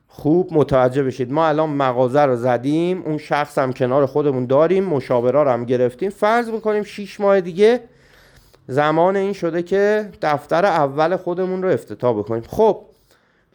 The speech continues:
گفتیم چی توی بخش استراتژی؟ گفتیم این دفتر، دفتر ارزون قیمت باید باشه و محاسن این دفتر اینه که این دفتر کار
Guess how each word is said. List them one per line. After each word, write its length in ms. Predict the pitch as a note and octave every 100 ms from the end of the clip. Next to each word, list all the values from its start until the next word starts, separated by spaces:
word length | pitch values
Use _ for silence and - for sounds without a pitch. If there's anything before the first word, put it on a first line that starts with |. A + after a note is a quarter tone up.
| _
گفتیم 420 | G3+ B3 C4 C4+
چی 340 | C4+ - B3+ C4
توی 240 | B3+ A#3+
بخش 340 | A#3 A3+ A3+
استراتژی؟ 840 | A3+ A3 - A3 G#3+ G#3+ G3+ G#3 G#3+
گفتیم 380 | F#3 F#3+ - G3+
این 140 | G3 F3+
دفتر، 680 | D3+ C#3 - D3+ F3+ F#3+ F3+ - - _
دفتر 420 | C3+ C3 - E3
ارزون 500 | E3 C#3 B2 C3 C3
قیمت 440 | B2 B2 B2+ F#3+ G3
باید 260 | F3+ F3
باشه 540 | F3+ D#3+ D#3+ E3 E3+ E3+ _ _
و 340 | C3 C3 B2 A#2 _ _
محاسن 680 | C3+ D3+ C#3 C3+ B2 E3+ G3+
این 200 | G#3 G3+
دفتر 440 | F#3+ F3+ - F3+
اینه 240 | F3+ F3+ F3
که 380 | E3+ E3+ E3+ - _
این 180 | C3+ D3
دفتر 520 | C3 A#2+ B2+ A#2+ A2+
کار 680 | - A#2+ C3+ C#3+ D3 D3+